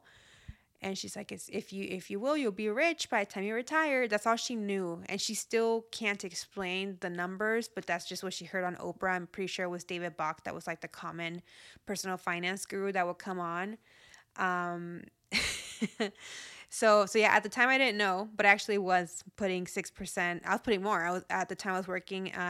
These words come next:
at Progressive Insurance. I was putting six percent to my four oh one k, and they were matching me with another six percent. So I was actually putting twelve percent into my workplace retirement.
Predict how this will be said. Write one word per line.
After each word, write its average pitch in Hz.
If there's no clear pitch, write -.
at 175
Progressive 175
Insurance. 175
I -
was 175
putting 180
six 185
percent 190
to 208
my 185
four 185
oh 180
one 180
k, 170
and 175
they 190
were 180
matching 180
me 180
with 180
another 175
six 175
percent. 175
So 185
I 175
was 175
actually 180
putting 170
twelve 214
percent -
into 180
my 175
workplace 165
retirement. 113